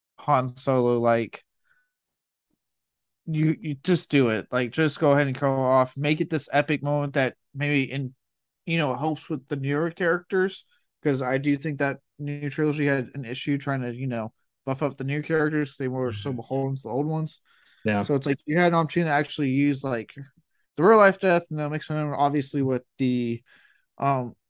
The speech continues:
Speaker 1: mix it in with character death that could mean something to the new characters going forward, to the rebellion, all that good stuff.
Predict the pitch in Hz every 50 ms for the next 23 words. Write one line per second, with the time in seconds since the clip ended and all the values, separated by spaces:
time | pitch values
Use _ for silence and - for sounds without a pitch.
0 | _ - 151 151 139 - 156 143 151 143 143 143 143 139 131 127 - - 156 156
1 | 156 147 156 156 151 147 - _ _ - 127 - 143 135 - - - 151 143 139
2 | 143 143 147 151 151 139 - 143 131 143 139 135 - 139 135 131 131 127 131 131
3 | 127 127 - 131 117 113 - 120 - - 131 120 113 101 - 135 127 123 117 -
4 | - 131 135 123 127 120 117 123 117 117 120 120 117 117 113 113 110 104 - 113
5 | - - - 110 104 107 - -